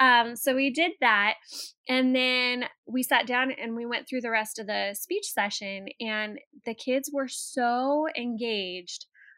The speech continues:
I was like, "What is going on? Oh my goodness, I found the answer to all my problems." Um, and so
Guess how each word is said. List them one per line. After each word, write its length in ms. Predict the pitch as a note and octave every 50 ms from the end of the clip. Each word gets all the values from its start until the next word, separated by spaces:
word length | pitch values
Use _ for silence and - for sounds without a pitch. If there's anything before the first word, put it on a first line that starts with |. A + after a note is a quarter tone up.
| _ -
I 80 | G#3+ G#3+
was 180 | A3 A3 -
like, 140 | A3+ G#3 G3 -
"What 420 | G#3 A3 A#3+ A#3 A3 G#3+ G#3 -
is 160 | - A3 G#3 G#3
going 300 | - G#3+ G3+ G3+ G3+ G3+
on? 260 | G3 F#3+ F3+ F3+ F3+ -
Oh 100 | A3+ A#3+
my 160 | A3+ G#3+ G3
goodness, 540 | F#3 A#3+ B3 A3+ G#3 F#3 F3+ F#3+ - - - - -
I 120 | A#3 B3
found 480 | - - C4 B3+ D4+ C4+ C#4 C4 B3+ A#3+
the 140 | A#3 - -
answer 580 | B3+ C4+ D4 D4 - - C4 A#3 A3 G#3 G3+
to 160 | G3+ - - -
all 260 | - B3 D4+ D#4+ E4+ C#4
my 180 | C4+ D#4 E4
problems." 720 | D#4 - C#4+ C4+ C#4 C4 A#3+ A3+ G#3 G3 G3 G3 G3+ - - -
Um, 460 | C#4 C#4+ C4 A#3 G#3+ G3+ G3+ G3 - _ - - - - - _ _ _ -
and 260 | C4 C#4 C#4+ C#4+ D4
so 560 | D4 - - D4+ C#4+ C#4+ C#4+ C#4 C#4 C#4 C4+